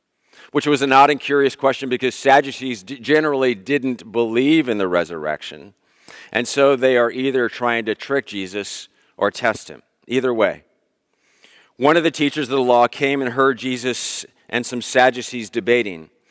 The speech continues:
Noticing that Jesus had given them a good answer, the teacher of the law asked Jesus,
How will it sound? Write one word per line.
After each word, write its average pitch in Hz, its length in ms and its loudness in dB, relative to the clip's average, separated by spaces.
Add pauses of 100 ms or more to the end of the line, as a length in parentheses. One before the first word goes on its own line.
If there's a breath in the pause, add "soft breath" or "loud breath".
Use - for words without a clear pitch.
(220 loud breath)
Noticing 170 380 4
that 147 100 4
Jesus 147 460 -2
had 127 180 -2
given 147 240 2
them 135 160 0
a 123 80 0
good 135 320 2
answer, 139 340 -2
the 120 140 -2
teacher 156 400 -2
of 135 80 2
the 127 100 0
law 135 360 4
asked 127 400 -2
Jesus, 123 560 -6